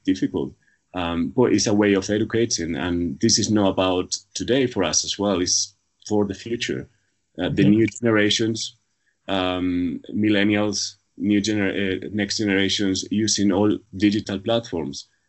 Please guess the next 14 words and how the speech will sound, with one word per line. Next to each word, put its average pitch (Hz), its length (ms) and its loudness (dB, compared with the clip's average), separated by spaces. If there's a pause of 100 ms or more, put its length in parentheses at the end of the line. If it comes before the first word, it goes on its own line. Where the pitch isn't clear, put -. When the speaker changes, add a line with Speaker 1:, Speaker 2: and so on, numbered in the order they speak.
(140)
Speaker 1:
Um, 87 380 -2
it's 101 100 0
gonna 101 200 2
be 98 100 4
very 117 240 4
difficult 123 420 0
for 107 140 -6
them 98 360 0 (520)
to 95 340 4
manage 98 400 0
all 104 220 -2
the 110 100 0
new 113 200 4
information 120 640 0